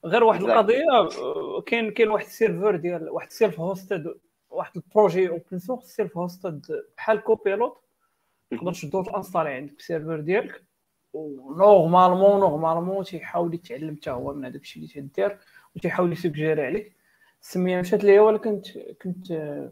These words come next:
Speaker 1: كنت روتويتيتها بزاف د المرات في تويتر، دونك الا لقيتها انا نعاود نصيفط لكم.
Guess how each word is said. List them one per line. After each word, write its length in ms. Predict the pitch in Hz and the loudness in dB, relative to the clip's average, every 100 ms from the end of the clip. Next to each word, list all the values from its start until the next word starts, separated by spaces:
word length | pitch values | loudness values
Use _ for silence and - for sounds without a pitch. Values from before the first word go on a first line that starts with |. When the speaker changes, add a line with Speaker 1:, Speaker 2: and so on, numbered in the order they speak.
| _ _ _ _ | _ _ _ _
Speaker 1:
كنت 320 | 208 185 - 202 | -8 -8 -6 -4
روتويتيتها 1000 | 175 160 165 190 202 202 202 175 160 160 | -2 -2 -2 -2 0 -2 -2 -4 -4 -6
بزاف 460 | 139 143 139 175 | -6 -10 -4 -6
د 120 | - | -6
المرات 340 | 175 165 160 156 | -8 -6 -6 -8
في 100 | - | -10
تويتر، 340 | 175 170 190 | -6 -4 -4
دونك 240 | 175 156 - | -6 -10 -12
الا 560 | - 170 - 165 - | -12 -12 -12 -14 -10
لقيتها 360 | 175 160 143 165 | -10 -10 -10 -8
انا 80 | 160 | -8
نعاود 220 | 123 143 | -8 -10
نصيفط 280 | - _ - | -14 _ -20
لكم. 280 | 123 120 | -20 -20